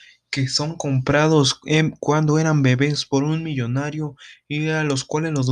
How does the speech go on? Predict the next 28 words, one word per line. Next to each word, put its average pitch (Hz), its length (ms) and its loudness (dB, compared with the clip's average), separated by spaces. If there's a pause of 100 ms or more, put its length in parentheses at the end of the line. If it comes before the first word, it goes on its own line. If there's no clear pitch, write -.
vuelve 160 300 0
un 143 280 -2
grupo 156 420 2
de 123 140 2
superhéroes. 147 760 2
Pues 131 180 -4
claro, 156 280 -2
estos 135 280 -4
niños 147 260 -4
nacieron 139 480 -4
con 151 160 -6
superhabilidades 147 960 -2 (400)
y 131 80 -4
por 127 240 2
ende 156 240 -2
el 139 80 -2
millonario 147 540 -2
los 147 160 -2
entrena 147 400 -2
para 143 180 -2
que 135 140 -4
sean 151 280 2
un, 143 160 0
un 151 200 0
grupo 151 440 0 (440)
llamado 147 720 4 (260)
Umbrella 143 800 4
Academy. 139 800 2